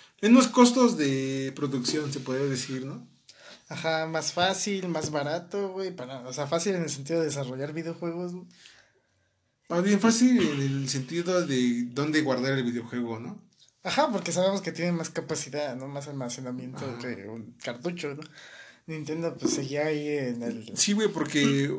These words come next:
Speaker 1: <clears throat> este, bueno, yo que soy pobre, güey,
Speaker 2: Ajá.
Speaker 1: juego en emuladores para, para las consolas de Nintendo, güey, que serían la diez, la Game Boy y esas madres, güey.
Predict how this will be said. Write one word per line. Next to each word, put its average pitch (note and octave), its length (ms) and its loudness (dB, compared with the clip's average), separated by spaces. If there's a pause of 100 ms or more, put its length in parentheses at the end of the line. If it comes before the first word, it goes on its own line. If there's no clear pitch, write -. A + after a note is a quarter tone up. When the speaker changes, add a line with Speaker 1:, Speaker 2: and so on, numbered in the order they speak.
(200)
Speaker 1:
<clears throat> - 240 -10
este, C#3 400 2
bueno, D#3+ 240 0
yo E3+ 160 2
que F3+ 80 -4
soy D#3 680 0
pobre, D#3+ 360 -2
güey, G3 220 -8 (180)
Speaker 2:
Ajá. C#3+ 300 -6 (240)
Speaker 1:
juego C#3+ 280 0
en B2 120 0
emuladores B2 560 -2
para, A2+ 880 -10 (120)
para B2 360 -10
las A2 160 -10
consolas B2+ 440 -6
de A#2 120 -2
Nintendo, A#2+ 420 -8
güey, - 140 -12 (600)
que B2+ 100 -8
serían B2 380 -2
la B2 120 -4
diez, C3 600 -6
la A#2 120 -10
Game A#2 260 -6
Boy B2 400 -4
y B2 60 -12
esas C3+ 180 -8
madres, C#3+ 340 -8
güey. G3+ 160 -10